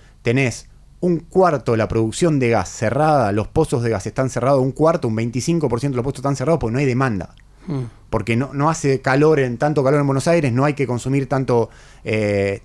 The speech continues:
Speaker 1: tanto gas natural en las centrales termoeléctricas, hay agua para producir energía con, desde las centrales del Comahue o de Yacyretá, el complejo, eh, Yacyretá Salto Grande. Entonces, hoy te sobra gas porque no tenés demanda. Eso te pasa,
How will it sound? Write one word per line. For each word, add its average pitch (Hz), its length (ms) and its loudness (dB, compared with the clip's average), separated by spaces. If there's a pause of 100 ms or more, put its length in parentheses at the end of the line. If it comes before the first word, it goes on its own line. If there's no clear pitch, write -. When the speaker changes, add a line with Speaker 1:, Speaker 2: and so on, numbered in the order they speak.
Speaker 1:
tanto 123 380 2
gas 127 120 2
natural 123 340 0
en 123 60 0
las 110 100 -2
centrales 117 460 -2 (140)
termoeléctricas, 143 840 0
hay 185 280 2
agua 156 360 4
para 110 160 0
producir 113 320 0
energía 131 320 0
con, 117 240 -2 (260)
desde 117 240 0
las 107 140 -2
centrales 120 320 2
del 110 80 0
Comahue 135 580 2 (180)
o 113 100 -2
de 113 100 2
Yacyretá, 120 640 0
el 110 120 -2
complejo, 113 360 -6 (180)
eh, 117 100 -6
Yacyretá 120 440 -6
Salto 120 240 -2
Grande. 160 400 0 (280)
Entonces, 135 380 -2 (460)
hoy 202 220 2
te 147 120 0
sobra 190 640 2 (160)
gas 170 360 0
porque 127 300 -4
no 143 80 0
tenés 135 220 0
demanda. 107 340 -2
Eso 139 160 -2
te 131 80 -2
pasa, 147 240 -2